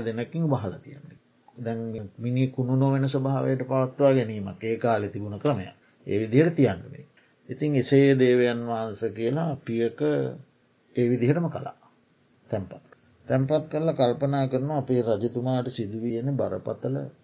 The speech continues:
විපතක්. මේ රජතුමා මේ විපතෙන් මුදවන්ඩ සුදුසු ශ්‍රමණයෙක්, බ්‍රාහ්මණයෙක් මේ අසල්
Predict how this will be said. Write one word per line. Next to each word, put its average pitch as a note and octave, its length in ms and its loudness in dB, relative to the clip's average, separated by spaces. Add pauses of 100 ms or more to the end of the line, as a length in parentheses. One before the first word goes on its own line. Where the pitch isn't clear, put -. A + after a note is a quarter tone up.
(320)
විපතක්. A#2 300 -2 (640)
මේ A#2 180 2
රජතුමා C3+ 640 2
මේ D3+ 200 2
විපතෙන් C3 580 0
මුදවන්ඩ C3 680 0
සුදුසු C3+ 680 -4 (200)
ශ්‍රමණයෙක්, B2 760 0 (480)
බ්‍රාහ්මණයෙක් A#2+ 720 -2 (160)
මේ G#2 200 -10
අසල් C#3 360 -2